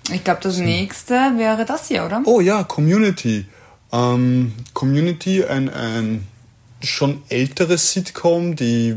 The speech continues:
Speaker 2: wahnsinnig gut angekommen ist. Ich hab ganz, ganz viele Empfehlungen immer bekommen, das zu schauen. Hab's nie getan.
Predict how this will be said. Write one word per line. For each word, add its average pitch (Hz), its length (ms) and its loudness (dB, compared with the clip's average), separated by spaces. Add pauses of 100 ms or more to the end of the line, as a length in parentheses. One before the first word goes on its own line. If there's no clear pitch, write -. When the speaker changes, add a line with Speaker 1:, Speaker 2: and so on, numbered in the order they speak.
Speaker 2:
wahnsinnig 127 760 -2
gut 139 300 -4
angekommen 127 720 0
ist. 110 220 -4
Ich 110 200 -8
hab 113 120 0 (420)
ganz, 131 220 2
ganz 127 200 2
viele 120 320 2
Empfehlungen 117 680 0
immer 135 200 0
bekommen, 123 600 -2
das 113 160 -6
zu - 120 -10
schauen. 110 400 0 (360)
Hab's 117 160 0
nie 131 100 4
getan. 123 400 2